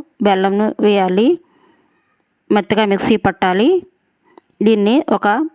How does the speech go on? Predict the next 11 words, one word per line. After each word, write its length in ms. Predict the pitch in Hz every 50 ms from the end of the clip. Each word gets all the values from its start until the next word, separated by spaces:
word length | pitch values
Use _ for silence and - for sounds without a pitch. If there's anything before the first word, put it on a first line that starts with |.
| _ _ _ _ _ _ - 220 208
బౌల్లో 300 | 208 208 208 208 214 214 214 -
తీసుకోవాలి. 680 | 196 190 - 160 - 202 185 180 180 180 180 180 202 226 269 339 302 269 _ _ _ _ _ _ _ - - 214
ఒక 60 | 208 -
కళాయి 240 | 214 196 196 196 190 196
తీసుకొని 440 | 202 190 - - - 202 190 202 226 247 254
పొయ్యి 160 | - 208 196 196
మీద 120 | 202 190 185 196
పెట్టి 180 | 190 170 - 220 196
దానిలో 220 | 208 190 190 190 185 185 185
ఆయిల్ 180 | 190 196 196 190
వేసి 320 | 190 185 185 - - 247